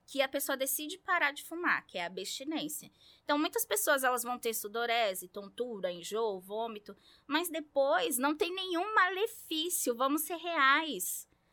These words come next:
Não tem nenhum, não tem nada que te traga pro mal, porque o, o, o cigarro, ele causa N danos à saúde. Isso a gente tá cansado de falar.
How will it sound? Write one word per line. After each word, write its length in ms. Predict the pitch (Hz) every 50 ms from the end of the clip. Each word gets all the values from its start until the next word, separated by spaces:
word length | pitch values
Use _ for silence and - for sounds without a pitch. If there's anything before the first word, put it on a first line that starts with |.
| _ _
Não 220 | 294 294 330 359 392
tem 340 | - _ - 330 311 294 311
nenhum, 300 | 320 320 311 302 294 294 -
não 180 | 254 285 320
tem 240 | 311 - 359 359 403
nada 340 | 339 285 269 330 330 - 254
que 160 | 254 - 240
te 160 | - - -
traga 280 | - - 214 196 190 202
pro 120 | - -
mal, 160 | 233 220 190 190
porque 320 | - 240 233 - 285 254 - - - - _ -
o, 160 | 254 269 -
o, 340 | - 254 247 233 233 226 208 - _ _ _
o 640 | - 262 269 262 247 233 220 208 202 196 185 156 - - _
cigarro, 840 | - - - - 214 196 196 226 220 247 277 330 339 330 311 220 - -
ele 380 | - 233 247 277 302 320 - _ _
causa 640 | - 330 285 285 302 320 302 302 311 285 285 269 - _ _ _ _
N 200 | 277 294 339 403 453 480 453 427 - 302 254
danos 400 | 220 262 269 294 320 330 311 302
à 60 | 294
saúde. 560 | - - 302 294 294 269 214 202 190 - 208
Isso 160 | 240 - 330
a 60 | 311
gente 260 | 320 349 381 - - -
tá 140 | - 330
cansado 520 | 339 - 370 415 - - - 311 247 262 269
de 120 | 285 -
falar. 420 | - - 330 349 330 240 170 -